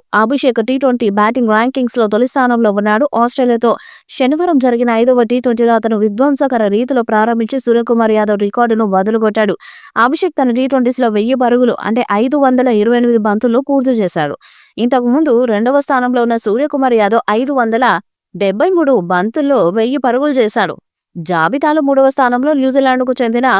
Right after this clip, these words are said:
ఫిల్ సాల్ట్, నాలుగో స్థానంలో గ్లెన్ మ్యాక్స్వెల్ ఉన్నారు. విరాట్ కోహ్లీ ఆరు వందల యాభై ఐదు బంతుల్లో తన తొలి వెయ్యి పరుగులను టీ ట్వంటీలో పూర్తి చేశాడు. తక్కువ బంతుల్లో వెయ్యి టీ ట్వంటీ రన్స్‌ను చేసిన బ్యాటర్స్‌ను చూస్తే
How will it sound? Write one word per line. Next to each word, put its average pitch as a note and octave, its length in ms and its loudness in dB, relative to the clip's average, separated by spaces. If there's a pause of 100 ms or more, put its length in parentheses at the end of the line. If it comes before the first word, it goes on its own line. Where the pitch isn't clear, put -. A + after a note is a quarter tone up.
(320)
ఫిల్ D#4+ 240 2
సాల్ట్, C4+ 280 -2 (180)
నాలుగో C#4 380 0
స్థానంలో C4 460 0 (140)
గ్లెన్ G3 280 -2
మ్యాక్స్వెల్ D#4 380 0
ఉన్నారు. F#3+ 300 0 (100)
విరాట్ E3+ 300 -2
కోహ్లీ B3 320 0
ఆరు G#3 200 2
వందల B3 240 0 (420)
యాభై C4+ 280 0
ఐదు C#4 180 2
బంతుల్లో A3+ 420 2
తన A3+ 160 2
తొలి B3+ 260 -2 (160)
వెయ్యి A3 240 -2
పరుగులను B3+ 460 0
టీ A#3 180 -2
ట్వంటీలో B3+ 440 0 (360)
పూర్తి A3+ 260 0
చేశాడు. A3+ 440 0 (360)
తక్కువ B3+ 260 0
బంతుల్లో C4 460 2 (180)
వెయ్యి G#3+ 280 -2
టీ D4 140 -2
ట్వంటీ D4+ 260 0
రన్స్‌ను B3 380 0
చేసిన A#3 320 0
బ్యాటర్స్‌ను A3+ 500 0
చూస్తే G3+ 300 -4